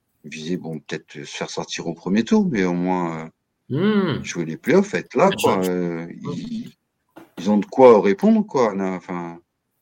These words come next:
Speaker 2: Parce que tu regardes le cinq de départ, euh, de Locke, hein, t'as Haliburton. Bon, en deux, Nembhard, tu dis qu'il peut être remplacé par un joueur que tu fais venir,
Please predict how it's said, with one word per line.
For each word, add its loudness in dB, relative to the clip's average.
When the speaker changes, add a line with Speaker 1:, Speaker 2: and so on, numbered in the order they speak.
Speaker 2:
Parce -16
que -12
tu -10
regardes 0
le -4
cinq -6
de -6
départ, -2
euh, -4
de -10
Locke, -4
hein, -6
t'as -8
Haliburton. -6
Bon, -10
en -6
deux, -6
Nembhard, -6
tu -16
dis -16
qu'il -16
peut -10
être -12
remplacé -10
par -8
un -10
joueur -14
que -14
tu -14
fais -10
venir, -10